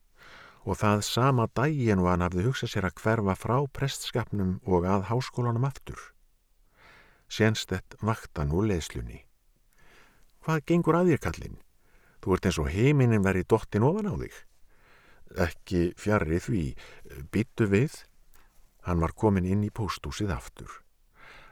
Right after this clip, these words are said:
Á síðustu stundu náði frú Samúelsson í póstpokann aftur og dró upp stóra umslagið. Hann reif það í tætlur og fleygði í bréfakörfuna, hlæjandi að undrun hennar.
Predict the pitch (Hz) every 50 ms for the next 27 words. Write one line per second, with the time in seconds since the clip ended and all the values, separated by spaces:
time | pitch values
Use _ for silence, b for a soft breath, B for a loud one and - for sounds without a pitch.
0 | B B - 67 - - - 98 117 123 117 113 110 104 - - 110 101 - -
1 | 127 135 143 - - - 123 113 95 80 85 98 98 95 92 - - - 76 69
2 | - - 90 87 107 123 123 123 113 104 101 - - - 82 69 64 65 - -
3 | 120 127 - - - - - 113 101 - - 87 98 135 - - - - 123 -
4 | - B B B B B B B 135 131 131 - 135 127 123 120 113 101 95 110
5 | - - - - - - 87 80 80 85 98 107 107 87 71 - - - 60 64
6 | 58 - - - - - _ _ _ _ _ B B B B B B B B B
7 | B B B 76 76 67 73 85 104 117 117 123 117 98 78 71 71 76 - -
8 | 147 143 - - - - 127 120 - - b b b b b b b 135 - -
9 | 127 123 117 107 98 90 78 78 80 87 90 - 101 117 123 104 92 85 - -
10 | 90 85 78 78 78 78 78 73 b b b b b b - - 127 113 107 101
11 | 92 82 76 76 71 - - 80 80 87 110 113 95 76 69 64 - - - 57
12 | 58 57 55 - - -